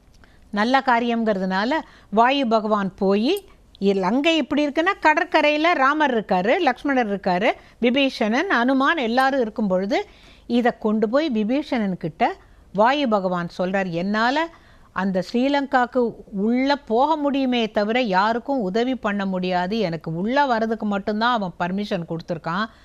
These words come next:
ராவணன் அப்படிப்பட்டவன்." அப்படின்னு சொன்ன உடனே விபீஷணன், "இது காரியமே கெட்டுடுமே, அவன்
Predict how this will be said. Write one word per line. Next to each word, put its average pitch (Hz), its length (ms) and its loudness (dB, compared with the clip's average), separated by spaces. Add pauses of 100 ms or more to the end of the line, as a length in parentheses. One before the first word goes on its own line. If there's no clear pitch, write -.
(180)
ராவணன் 196 500 0
அப்படிப்பட்டவன்." 202 1080 -2 (160)
அப்படின்னு 190 260 -6
சொன்ன 175 300 -6
உடனே 190 340 -4 (460)
விபீஷணன், 214 580 0 (600)
"இது 175 300 0 (160)
காரியமே 294 560 0
கெட்டுடுமே, 262 560 0
அவன் 247 440 0